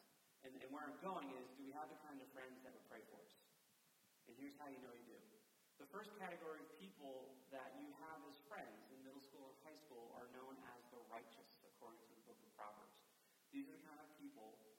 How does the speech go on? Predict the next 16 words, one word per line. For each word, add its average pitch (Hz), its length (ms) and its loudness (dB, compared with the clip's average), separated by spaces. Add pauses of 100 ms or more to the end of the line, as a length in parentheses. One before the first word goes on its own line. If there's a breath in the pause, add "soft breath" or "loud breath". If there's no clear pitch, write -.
(220)
like 127 180 4
Daniel's 156 480 0
friends, 107 400 -8
that 117 160 4
when 135 240 4
you 180 140 -2 (100)
go 180 320 6
and 143 80 2 (160)
have 160 160 2
a 156 160 -4
concern, 139 460 -4 (100)
Daniel's 135 380 0
concern 165 480 -2
was 175 100 2 (140)
valid. 202 320 8 (340)
Guys, 147 220 6